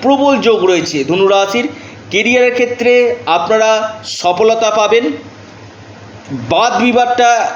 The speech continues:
এড়িয়ে চলুন, ছোটোখাটো কলহ আপনার গৃহে কিন্তু হতে পারে। আপনাদের শুভ রং হলুদ, ভাগ্যের পার্সেন্টেজ সত্তর শতাংশ। আপনাদের রাশিভিত্তিক যে শুভ সময় সকাল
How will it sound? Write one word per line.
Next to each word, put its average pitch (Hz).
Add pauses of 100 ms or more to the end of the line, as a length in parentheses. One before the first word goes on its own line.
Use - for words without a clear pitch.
এড়িয়ে 208
চলুন, 233 (400)
ছোটোখাটো 226 (160)
কলহ 208
আপনার 185
গৃহে 170
কিন্তু 180
হতে 180
পারে। 202 (680)
আপনাদের 226
শুভ 226
রং 220 (160)
হলুদ, 196 (760)
ভাগ্যের 226 (180)
পার্সেন্টেজ 220
সত্তর 208
শতাংশ। 202 (560)
আপনাদের 175
রাশিভিত্তিক 214
যে 214
শুভ 214
সময় 208
সকাল 208